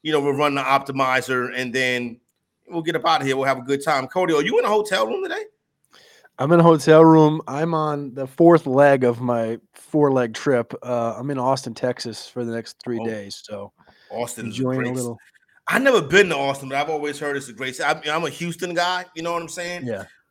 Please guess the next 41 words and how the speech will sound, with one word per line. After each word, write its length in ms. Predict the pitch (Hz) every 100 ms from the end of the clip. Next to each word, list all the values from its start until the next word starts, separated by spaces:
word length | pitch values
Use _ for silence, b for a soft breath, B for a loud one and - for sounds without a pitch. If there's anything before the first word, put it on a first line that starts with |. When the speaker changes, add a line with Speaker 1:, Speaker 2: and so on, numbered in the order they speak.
| -
Speaker 1:
But 200 | 151 143
I 100 | 147
haven't 180 | 147
been 120 | 127 135
in 100 | 117
a 40 |
while, 340 | 110 123 120
though. 180 | 113 117
Now 160 | 113 131
that 120 | 117
it's 140 | 110
too, 160 | - 123 110
it's 140 | 135 - -
trendy 400 | - 180 147 123
to 60 | 113
go 180 | 117
down 220 | 113 104 107
there 120 | 104
now. 360 | 123 123 107 - _ _ _ _
But, 220 | 139 139
you 80 | 165
know, 300 | 151 120 120
um, 320 | 123 120 120 120
I 80 | 151
like 180 | 170
the 80 | 165
Southwest. 640 | - 143 123 120 123 107 -
I, 100 | 156
but 140 | 156
I've 120 | 165
never 200 | 165 196
been 220 | 185 180 165
to 60 |
Austin. 340 | 151 160 147 143
I 60 |
heard 180 | 151 165
it's 140 | 139
a 20 | 131
good 240 | 135 139
place 420 | - 156 143 -
to, 260 | 156 139 123